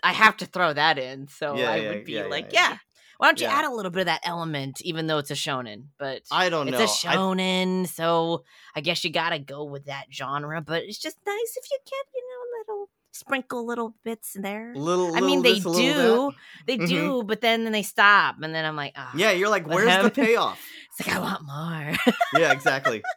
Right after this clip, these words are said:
Speaker 2: Well, hopefully we
Speaker 1: <sighs>
Speaker 2: get that. One thing, though, I, I just have to say, there's so many characters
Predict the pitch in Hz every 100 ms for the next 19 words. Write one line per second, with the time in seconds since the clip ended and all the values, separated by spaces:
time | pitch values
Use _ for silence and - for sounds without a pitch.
0 | - - _ - _ 554 539 165 240 226
1 | 226 185 - 156 247 - 110 87 - -
2 | _ _ - 294 294 185 143 135 131 143
3 | 151 156 208 185 147 135 156 135 226 254
4 | - 226 214 220 220 - 160 156 160 185
5 | 190 196 -